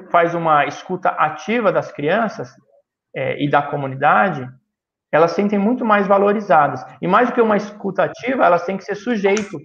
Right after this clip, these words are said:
sujeito daquilo que elas estão vivenciando. Então, não adianta você escutar, "Ah, legal, boa ideia, vou pensar."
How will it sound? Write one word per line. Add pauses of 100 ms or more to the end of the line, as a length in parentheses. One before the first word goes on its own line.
(180)
sujeito
daquilo
que
elas
estão (280)
vivenciando.
Então, (240)
não
adianta
você
escutar,
"Ah,
legal,
boa
ideia, (440)
vou
pensar."